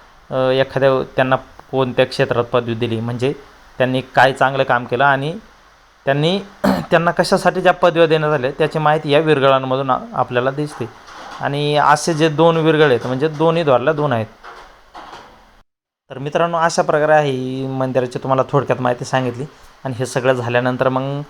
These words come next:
म्हटलं <clears throat> घरी निघावं, कारण पावसाचं वातावरण झालं होतं, तेवढ्यात पाऊस पण आला होता, त्याच्यामुळं आमच्या आंघोळ्या झाल्या. अ, <clears throat> मग काय, संदीपनं काढली गाडी.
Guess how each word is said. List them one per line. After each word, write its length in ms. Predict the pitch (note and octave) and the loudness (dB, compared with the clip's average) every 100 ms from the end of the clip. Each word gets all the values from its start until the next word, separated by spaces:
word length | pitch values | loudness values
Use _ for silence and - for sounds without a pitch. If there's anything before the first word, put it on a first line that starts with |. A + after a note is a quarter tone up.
| - - _ - | -18 -20 _ -10
म्हटलं 440 | A#2+ C3+ C#3+ C#3+ D#3+ - | -8 0 2 4 2 0
<clears throat> 440 | G3+ G3+ F#3 F3 E3+ | 2 2 2 -2 2
घरी 160 | F3 E3 | 2 2
निघावं, 260 | C#3 B2+ | 2 2
कारण 180 | A#2 C3 | 2 0
पावसाचं 420 | C#3+ D#3+ D#3 D#3 | 4 2 2 0
वातावरण 420 | C#3 B2+ C3 B2 | 2 2 0 0
झालं 160 | B2+ A#2+ | 0 0
होतं, 180 | B2 D#3+ - _ _ - | -4 -8 -16 _ _ -8
तेवढ्यात 220 | B2 B2+ | -4 -4
पाऊस 300 | - C3 C#3 | 2 2 2
पण 200 | - C#3 | -2 0
आला 200 | C3+ C#3 | 2 2
होता, 260 | C#3 C3 D3 - _ | 0 0 -6 -10 _
त्याच्यामुळं 360 | C#3 C3+ C#3 C#3+ | -4 -2 2 4
आमच्या 380 | C#3+ D3 D3+ C#3+ | 2 0 2 2
आंघोळ्या 400 | C#3+ C#3+ D3+ D3+ | 2 0 2 2
झाल्या. 240 | C3 B2 E3 - - - - _ - | 2 -2 -8 -14 -20 -20 -20 _ -6
अ, 460 | C#3 C#3 C#3 D3 D3+ - | -2 0 2 2 0 -2
<clears throat> 300 | A3 G#3+ D3+ | 2 4 2
मग 160 | C#3 C#3 | -2 -4
काय, 260 | - D#3 D#3 - _ _ _ - | 2 2 2 -10 _ _ _ -10
संदीपनं 380 | B2+ B2 B2 C3 | -6 -4 -2 -2
काढली 340 | B2+ C3+ C3+ C3 | 4 4 4 0
गाडी. 240 | B2+ | 0